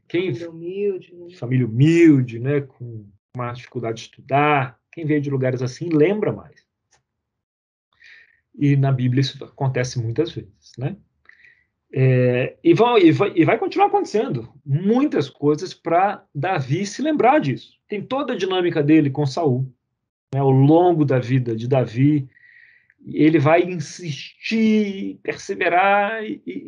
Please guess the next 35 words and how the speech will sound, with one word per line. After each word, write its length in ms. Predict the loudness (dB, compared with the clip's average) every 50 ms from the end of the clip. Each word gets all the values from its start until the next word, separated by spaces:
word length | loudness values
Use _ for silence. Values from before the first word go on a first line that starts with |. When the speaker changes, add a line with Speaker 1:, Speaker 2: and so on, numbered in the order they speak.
| -8 -8 -8
Speaker 1:
e 100 | -8 -10 -12 _ _ -20 -20 _ _ _ _ _
repetir 480 | -6 -6 -4 -4 -6 -6 -4 -4 -4 0
muitas 600 | 2 4 4 6 6 4 4 2 0 0 0 0
vezes 460 | 0 2 2 2 2 0 -2 -6 -6
a, 100 | -6 -6
a 200 | -6 -6 -8 -12
conduta 580 | -10 -8 -6 -6 -4 0 0 0 0 0 -2 -4
de 120 | -2 0
levantar 500 | 2 2 2 2 2 0 0 0 2 2
o 60 | 2 2
nome 260 | 2 0 -2 -2 -4
de 100 | -6 -8
Deus, 480 | -10 -14 -18 -20 _ _ _ _ _ _ _ _ _ _ _ -10 -4
ao 140 | -4 -4 -4
contrário 520 | -4 -6 -6 -4 -2 0 0 2 2 0
do 80 | -2 -4
que 120 | -4 -8 -10
Saul 460 | -10 -6 -4 -2 -2 -2 -2 -4 -6 _ _ _ _ _ _ _ _ _ _ _ _ _ _ _ _ _ _ _ _ _ _ _ _ _ -6
fazia, 480 | -4 -4 -4 -2 -2 -2 -2 -2 -4 -6
né? 100 | -10 -10
Até 160 | -8 -6 -4
fez 160 | -2 -2 -2
uma 120 | -2 -2 -4
estátua 400 | -6 -4 -4 -4 -4 -6 -8 -10
pra 140 | -8 -6
ele 100 | -6 -6
mesmo. 300 | -4 -4 -4 -6 -6 -10 _ -20 _ _
Não 40 | -2
dá 80 | -2 0
pra 80 | 2
imaginar 400 | 4 4 4 4 4 4 4 4
Davi 300 | 4 2 2 2 2 2
fazendo 420 | 0 0 -2 -6 -6 -6 -8 -8 -10
isso. 240 | -14 -16 -20 -20 _ _ _ _ _ _ _ _ _ _ _ _ _ _ _ _ _ _ _ _
É, 420 | -8 -6 -6 -6 -6 -10 -12 -14